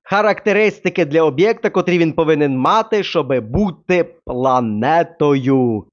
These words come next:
Тож давайте прикинемо, є наша планетоїда Земля планетою, чи є вона планетоїдою?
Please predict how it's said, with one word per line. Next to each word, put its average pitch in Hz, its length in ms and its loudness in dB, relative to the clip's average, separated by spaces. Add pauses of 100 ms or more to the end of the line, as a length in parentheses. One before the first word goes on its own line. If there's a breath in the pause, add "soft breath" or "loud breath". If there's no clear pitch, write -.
(120)
Тож 143 220 0
давайте 196 560 2
прикинемо, 160 1040 -2
є 98 300 -4
наша 226 420 0
планетоїда 180 880 2
Земля 135 380 0
планетою, 202 880 0
чи 196 160 -2
є 208 160 2
вона 180 280 2
планетоїдою? 151 1700 0